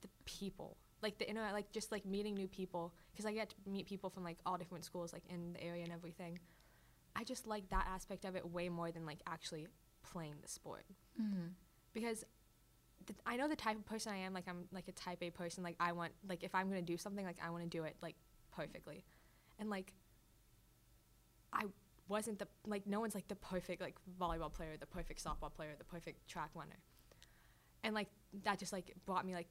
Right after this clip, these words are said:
Speaker 1: more, st-, like, the sport brought me more stress than, like,
Speaker 2: So were you, you wanted to achieve more than, like,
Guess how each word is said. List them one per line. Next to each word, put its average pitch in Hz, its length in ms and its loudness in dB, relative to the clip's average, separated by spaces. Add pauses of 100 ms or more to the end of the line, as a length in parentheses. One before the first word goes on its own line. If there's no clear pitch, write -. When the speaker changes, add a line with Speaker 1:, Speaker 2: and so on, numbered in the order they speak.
(140)
Speaker 1:
more, 185 220 2
st-, - 340 -4
like, 202 220 2
the 269 80 4
sport 359 340 8
brought 262 180 12
me 262 80 6
more 220 180 10
stress 196 600 10
than, 208 280 12
like, 196 140 12
Speaker 2:
So 262 100 12
were 233 160 8
you, 226 200 8
you 214 280 4
wanted 196 320 4
to 180 320 4
achieve 185 360 4
more 170 260 4
than, 175 160 2
like, 170 220 0